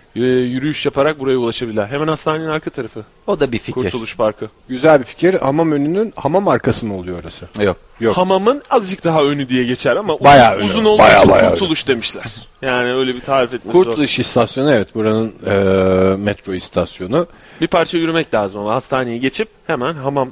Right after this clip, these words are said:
Speaker 1: tarafına geçmek lazım. İşte o bölgede Kamil Paşa Konağı'ndayız sevgili dinleyiciler. E, bir kere daha hatırlatalım. Yirmi altı numaralı konak diye geçer. Çünkü bazen isim veriliyor, numara verilmiyor. Bazı, ben dinledim,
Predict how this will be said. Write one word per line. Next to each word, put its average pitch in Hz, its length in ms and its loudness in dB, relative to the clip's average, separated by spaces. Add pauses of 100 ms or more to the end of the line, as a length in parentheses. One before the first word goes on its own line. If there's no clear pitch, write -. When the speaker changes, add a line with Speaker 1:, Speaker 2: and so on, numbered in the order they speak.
(120)
Speaker 1:
tarafına 123 360 -2
geçmek 123 420 -8
lazım. 85 240 -10
İşte - 200 -12
o 202 180 0
bölgede 131 480 0 (380)
Kamil 156 320 0
Paşa 143 260 -4
Konağı'ndayız 123 500 -2
sevgili 110 360 -8
dinleyiciler. 107 520 -6 (380)
E, 110 300 -2
bir 117 100 -8
kere 110 240 -4
daha 117 160 0
hatırlatalım. 113 500 -6
Yirmi 143 260 -2
altı 151 320 -2
numaralı 170 340 0
konak 165 400 -2
diye 135 140 2
geçer. 107 420 -6 (320)
Çünkü 147 240 -10
bazen 156 380 2
isim 180 300 -10
veriliyor, 151 480 0
numara 151 320 2
verilmiyor. 117 420 -2 (240)
Bazı, 143 400 0 (280)
ben 135 160 -2
dinledim, 143 400 -2